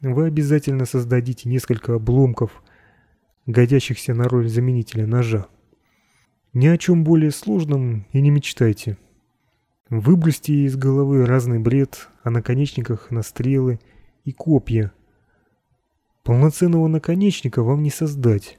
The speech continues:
Научить этому за столь короткий срок я не смогу.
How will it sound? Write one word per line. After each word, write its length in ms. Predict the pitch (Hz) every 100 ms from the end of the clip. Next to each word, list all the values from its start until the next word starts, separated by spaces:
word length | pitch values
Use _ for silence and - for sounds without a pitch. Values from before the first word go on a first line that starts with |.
| _ _ _ _ _ _ _ -
Научить 520 | 123 156 - 180 170
этому 400 | 156 147 143 135
за 120 | 151
столь 240 | - 151
короткий 420 | - 143 147 - 135
срок 540 | - 139 151 - -
я 220 | 127 143
не 100 | 143
смогу. 560 | 131 131 135 117 107